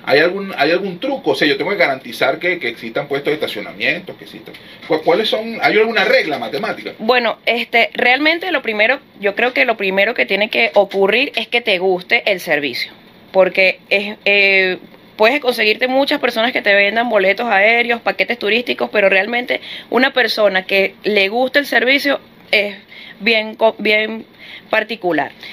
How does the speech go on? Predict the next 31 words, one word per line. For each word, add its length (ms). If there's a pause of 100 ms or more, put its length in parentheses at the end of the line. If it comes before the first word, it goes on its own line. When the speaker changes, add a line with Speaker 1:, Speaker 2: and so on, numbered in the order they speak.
(220)
Speaker 2:
Entonces, 640 (260)
el 180
turismo 560 (260)
se 220
realiza, 640 (180)
eh, 420
el 100
turismo 380
es 400 (680)
el 200
desplazamiento 720
de 60
una 200
persona 400
de 80
un 120
lugar 260
a 180
otro 240
para 160
realizar 380
cualquier 320
actividad 540 (680)
extraordinaria 920
que 100
no 120
sea 220
común 420
en 140
su 160
vida. 260